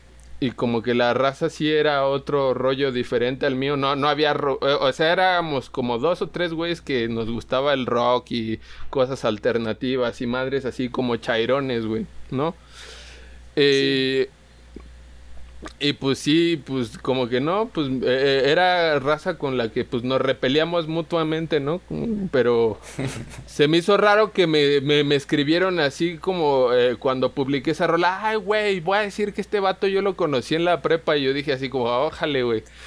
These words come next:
Speaker 1: Como que me di cuenta que se abrió el espectro hacia, a-, al hacer esa música, abrí el espectro a, a otra gente con la que yo ni siquiera como que cotorreaba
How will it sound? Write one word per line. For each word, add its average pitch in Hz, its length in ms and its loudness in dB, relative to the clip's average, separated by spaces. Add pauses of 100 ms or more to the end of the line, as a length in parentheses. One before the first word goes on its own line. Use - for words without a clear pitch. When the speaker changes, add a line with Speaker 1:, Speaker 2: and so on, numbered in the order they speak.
(240)
Speaker 1:
Como 120 220 2
que 131 100 -4
me 135 140 0
di 165 140 2
cuenta 190 400 0
que - 120 4
se 135 120 0
abrió 143 260 2
el 381 80 2
espectro 214 640 4
hacia, 117 760 2 (720)
a-, 131 360 0
al 131 140 2
hacer 170 280 0
esa 190 220 0
música, 180 400 -2
abrí 143 180 0
el 170 120 2
espectro 180 540 -2
a, 120 500 2
a 120 100 0
otra 151 320 0
gente 180 480 -4 (400)
con 123 240 0
la 117 360 2
que 120 220 0
yo 127 140 0
ni 147 120 -2
siquiera 139 560 -2
como 110 680 -4 (380)
que 120 120 -2
cotorreaba 117 1000 0